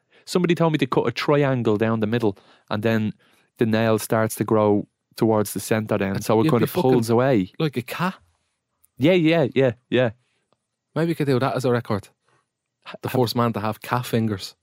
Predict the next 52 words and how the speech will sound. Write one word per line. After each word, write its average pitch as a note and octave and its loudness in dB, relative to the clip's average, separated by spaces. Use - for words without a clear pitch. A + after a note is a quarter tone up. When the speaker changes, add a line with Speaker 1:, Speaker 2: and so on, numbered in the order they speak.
Speaker 1:
I - -6
feel G#3+ 0
like D3 2
that's C#3+ -2
been A#2+ -2
done. F3 2
Didn't D#3+ 0
someone G#3 0
Speaker 2:
<laughs> C3+ -4
Speaker 1:
dress D#3+ 2
up E3 -2
as C3+ 4
a B2+ 4
cat D3+ 0
or A#2 4
get, C3+ -2
got C3+ 2
all C3+ 4
Speaker 2:
Yeah, C3 2
I A#2+ 4
Speaker 1:
the A2 2
Speaker 2:
thi-, - -2
yeah, C3 2
I A2+ -2
think G#2+ -2
they A#2+ 2
did. B2 2
Speaker 1:
injections A#2 0
in B2 2
their G#2 0
face B2+ 0
Speaker 2:
But B2 -4
did A#2 -4
Speaker 1:
and G#2+ -2
Speaker 2:
they D3 2
have C#3+ -2
cat C3+ -8
fingers? C3 -4
Speaker 1:
That's - -2
a D#3 4
good C#3 2
question. C3 -2
Speaker 2:
Does G2 -2
anyone D3 -2
know D3 0
about C3+ -2
this A2 -4
yet? G2 -8
Speaker 1:
Do - 0
you B2 2
mean C3+ 0
claws? B2 0